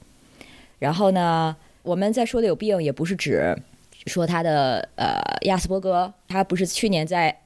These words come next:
是去年还是前年在那个 Saturday，呃，Night Live，就是出柜，说自己是有这个亚斯伯格症的。亚斯伯格呢，就是 Asperger's，它是属于 autism，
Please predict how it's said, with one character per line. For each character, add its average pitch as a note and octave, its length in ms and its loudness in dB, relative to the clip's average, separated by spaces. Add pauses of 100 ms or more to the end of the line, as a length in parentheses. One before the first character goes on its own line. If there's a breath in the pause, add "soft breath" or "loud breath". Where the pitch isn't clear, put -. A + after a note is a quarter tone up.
是 A#3 140 -6
去 D4 180 -2
年 F#3 100 2
还 C#3+ 80 4
是 D3+ 60 4
前 C3 240 -2
年 C3+ 180 -4
在 E3 180 0
那 D3+ 100 -2
个 D3 180 2
Saturday， E3+ 500 0 (220)
呃， C3+ 220 0
Night F3+ 180 0
Live， F#3 340 0 (400 soft breath)
就 - 120 -4
是 C#3+ 180 -2
出 - 240 -4
柜， D#4 340 0 (400 loud breath)
说 F#3 320 2
自 F#3 140 -8
己 D#3 260 -2
是 E3+ 200 0
有 D3 240 2
这 D#3 120 -4
个 C#3 220 0
亚 F3+ 140 0
斯 F#3+ 140 -6
伯 E3 160 0
格 C#3+ 640 2
症 F#3+ 260 0
的。 - 220 -2 (360 loud breath)
亚 A#3 120 0
斯 A#3 100 -6
伯 G#3+ 120 0
格 F3+ 200 0
呢， F#3 260 0
就 G#3 80 -4
是 G3+ 80 -2
Asperger's， F3 580 -2
它 F#3 200 -4
是 F#3+ 120 0
属 D3+ 220 -2
于 C#3 260 0
autism， G3 520 0